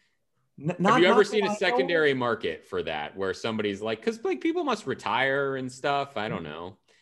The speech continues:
Speaker 2: And, like, I feel like there's probably, like, there's only so many words out there, and somebody probably really wants a name at some point.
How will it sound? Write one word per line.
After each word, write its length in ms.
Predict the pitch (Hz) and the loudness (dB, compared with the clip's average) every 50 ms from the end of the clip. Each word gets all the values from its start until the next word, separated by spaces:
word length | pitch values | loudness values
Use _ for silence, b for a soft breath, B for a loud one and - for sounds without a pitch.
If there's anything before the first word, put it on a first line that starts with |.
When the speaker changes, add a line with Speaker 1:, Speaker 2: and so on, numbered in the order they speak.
| _ _ - | _ _ -6
Speaker 2:
And, 160 | 113 120 131 | -4 -2 -2
like, 160 | 131 131 127 | -2 -2 0
I 120 | 139 139 | 0 -2
feel 200 | 135 - 170 196 | -2 0 2 2
like 140 | 214 190 - | 2 2 2
there's 160 | 139 127 117 | 0 -2 -2
probably, 560 | - - 135 135 143 143 135 117 117 117 113 107 | -2 -2 -2 -2 0 0 -2 -4 -2 -2 0 0
like, 300 | 104 101 98 95 - - | 0 -2 -2 -4 -4 -2
there's 180 | 110 107 104 | -2 -2 -2
only 180 | 139 160 156 113 | -4 -4 -6 -6
so 160 | - - 139 | -6 -6 -6
many 160 | 127 113 101 | -4 -4 -4
words 340 | 92 101 123 170 180 131 107 | -2 0 0 0 0 -2 -2
out 220 | 95 85 82 - | -2 -2 -2 -4
there, 160 | - 87 87 87 | -6 -6 -4 -6
and 120 | 87 90 | -8 -8
somebody 440 | - 123 135 151 147 139 120 104 101 | -8 -6 -4 -2 -2 -2 -2 -4 -6
probably 360 | 98 - 104 101 98 95 92 | -6 -4 -4 -2 -2 -4 -4
really 200 | 87 98 101 101 | -4 -2 -2 -2
wants 540 | 90 92 95 113 123 120 - - - - _ _ | -4 -4 -6 -8 -8 -10 -14 -20 -20 -20 _ _
a 40 | - | -14
name 380 | 85 82 85 101 131 147 131 101 | -12 -10 -8 -6 -8 -8 -8 -10
at 120 | 76 - | -12 -14
some 200 | - 82 78 78 | -14 -14 -14 -14
point. 320 | - 73 69 67 69 69 | -14 -18 -18 -18 -20 -20